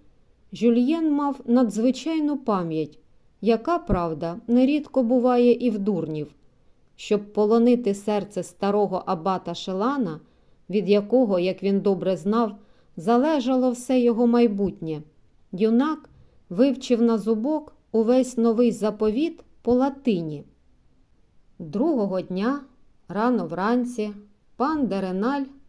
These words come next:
послав по старого Сореля. Примусивши почекати на себе годину або й дві, той нарешті прийшов,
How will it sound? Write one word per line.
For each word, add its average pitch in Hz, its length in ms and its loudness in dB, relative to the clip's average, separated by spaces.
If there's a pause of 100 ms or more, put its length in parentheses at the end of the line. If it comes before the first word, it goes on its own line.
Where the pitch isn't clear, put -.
послав 240 560 -4
по - 200 -4
старого 208 640 -2
Сореля. 160 640 -6 (720)
Примусивши 202 800 -2
почекати 202 760 -4
на 180 160 -6
себе 196 400 -6
годину 175 720 -2 (320)
або 190 260 -2
й 180 100 -2
дві, 214 420 -4 (720)
той 359 220 -2
нарешті 311 560 -2
прийшов, 262 680 -4